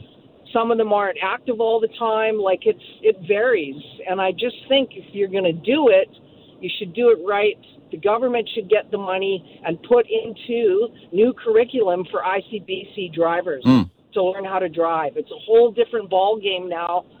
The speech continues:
Speaker 1: than when I got my license in the seventies. And
Speaker 2: Don,
Speaker 1: it's,
Speaker 2: thank,
Speaker 1: you
Speaker 2: thank
Speaker 1: know,
Speaker 2: you for, thank you for a great call. I, I appreciate hearing the perspective of someone who's behind the wheel professionally, uh, all day. So, uh, Grant, we have one minute left here.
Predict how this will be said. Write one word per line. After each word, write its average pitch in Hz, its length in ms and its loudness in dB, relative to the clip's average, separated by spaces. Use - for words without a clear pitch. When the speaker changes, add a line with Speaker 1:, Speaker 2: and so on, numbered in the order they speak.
Speaker 1:
than 196 120 -4
when 180 160 2
I 185 120 0
got 190 220 -2
my 185 180 -2
license 170 500 -2
in 170 100 -6
the 156 160 -6
seventies. 165 440 -6
And 175 120 2
Speaker 2:
Don, 143 160 6
Speaker 1:
it's, 139 80 2
Speaker 2:
thank, 170 180 2
Speaker 1:
you 165 100 -14
Speaker 2:
thank 160 200 6
Speaker 1:
know, 175 40 6
Speaker 2:
you 165 60 4
for, 170 340 2
thank 170 220 2
you 180 60 0
for 180 140 4
a 151 40 2
great 143 220 2
call. 127 260 4
I, 123 80 4
I 139 160 2
appreciate 165 540 2
hearing 143 240 4
the 139 100 2
perspective 139 580 2
of 123 160 2
someone 127 300 2
who's 123 140 0
behind 123 360 2
the 120 60 2
wheel 120 220 4
professionally, 123 720 2
uh, 110 220 0
all 117 240 4
day. 117 200 4
So, 139 280 6
uh, - 160 -8
Grant, 156 320 4
we 131 100 4
have 139 160 2
one 170 180 2
minute 156 240 4
left 151 280 2
here. 151 160 2